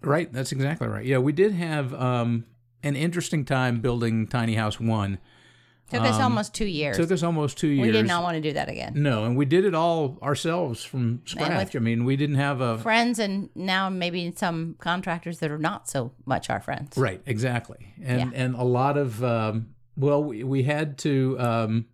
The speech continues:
Speaker 1: tear apart a hundred and fifty-year-old house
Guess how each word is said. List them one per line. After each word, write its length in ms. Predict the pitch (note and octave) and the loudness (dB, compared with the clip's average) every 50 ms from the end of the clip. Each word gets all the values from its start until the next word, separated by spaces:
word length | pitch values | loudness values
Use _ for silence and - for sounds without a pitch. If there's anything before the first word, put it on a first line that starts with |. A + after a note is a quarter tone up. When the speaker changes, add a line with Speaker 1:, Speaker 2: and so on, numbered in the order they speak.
| _ _ _ _ _ _ B2 - | _ _ _ _ _ _ -18 -6
Speaker 1:
tear 200 | - E3 C#3+ D3 | -2 0 0 0
apart 380 | C#3+ C3+ - D3 C#3 C3+ C3 - - - | 0 0 0 0 0 0 -2 -4 -10 -6
a 380 | - B2+ A#2+ A2+ A2 A2 G#2+ A2 | -2 0 0 0 0 0 0 -2
hundred 240 | B2 C#3+ C#3 C3+ C3 | -2 0 -2 -2 -2
and 80 | B2+ | 0
fifty-year-old 540 | B2 C3 - - C#3 C3+ B2+ B2 B2 C#3 C3+ | 0 -2 0 0 0 2 2 2 2 0 0
house 480 | A2 A2+ G2 G#2 E3+ - - - - | 0 -2 -2 -2 -4 -8 -10 -14 -14